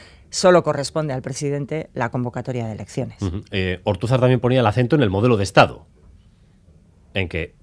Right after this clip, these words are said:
Speaker 2: Pedro Sánchez tenga una mayoría también para modificar el, el modelo de Estado y abrir reformas.
Speaker 1: La, la verdad es que el único partido que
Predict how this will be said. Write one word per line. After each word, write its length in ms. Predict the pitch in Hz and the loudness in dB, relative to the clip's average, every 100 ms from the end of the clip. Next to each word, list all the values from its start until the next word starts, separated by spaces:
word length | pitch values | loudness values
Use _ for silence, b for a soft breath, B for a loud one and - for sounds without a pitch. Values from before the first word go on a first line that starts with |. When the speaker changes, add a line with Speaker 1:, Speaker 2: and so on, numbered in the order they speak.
| - | -4
Speaker 2:
Pedro 240 | 104 104 | -2 0
Sánchez 320 | 98 110 120 | -2 0 -2
tenga 160 | - 107 | -2 -2
una 160 | 107 104 | 0 -2
mayoría 320 | 101 104 123 | -2 0 0
también 260 | 113 135 147 | 2 0 0
para 180 | 117 | -2
modificar 480 | 90 90 82 - 101 | -2 -4 -6 -4 -4
el, 180 | 76 69 b b b b | -4 -10 b b b b
el 280 | 98 87 85 | -6 -4 -4
modelo 300 | 90 98 92 | -4 -2 -4
de 60 | |
Estado 420 | 85 113 113 120 - _ _ _ _ _ _ _ - | -4 -2 0 0 -4 _ _ _ _ _ _ _ -6
y 140 | 113 | 0
abrir 380 | 98 104 113 107 _ b b b b _ | 2 2 0 -2 _ b b b b _
reformas. 640 | 92 95 98 58 - - _ _ B B B B B B B B B B B B B - - _ _ - | -8 -4 -6 -6 -16 -20 _ _ B B B B B B B B B B B B B -20 -20 _ _ -4
Speaker 1:
La, 480 | 180 170 160 160 - | 2 4 6 4 4
la 360 | 165 165 156 156 | 4 4 4 4
verdad 300 | 156 170 190 | 2 0 -2
es 140 | 254 - | -2 -2
que 140 | 214 | 0
el 80 | 180 | 2
único 520 | 202 214 208 190 170 | 2 2 2 4 4
partido 580 | 156 135 170 180 147 135 | 0 -2 0 2 0 -2
que 720 | 127 131 131 131 127 123 123 | -6 -6 -4 -4 -6 -6 -10